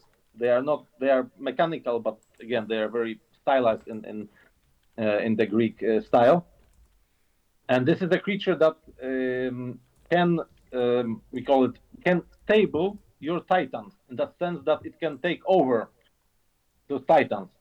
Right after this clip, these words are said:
because those, those, those appendages have, like, this kind of almost Triskelion helm looking thing at the end, uh, and then, and then can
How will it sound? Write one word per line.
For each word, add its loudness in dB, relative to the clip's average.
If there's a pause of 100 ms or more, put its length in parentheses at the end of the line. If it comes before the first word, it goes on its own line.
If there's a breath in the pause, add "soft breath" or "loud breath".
(400)
because -4
those, 4 (140)
those, 2 (240)
those 0 (140)
appendages 0 (100)
have, -2
like, 2
this -4 (180)
kind -2
of 0 (360)
almost 2 (400)
Triskelion -4
helm 0
looking -6 (100)
thing -4
at -6
the -4
end, -2 (1120 soft breath)
uh, -2 (440)
and 0
then, 2 (140)
and 0
then 2
can 2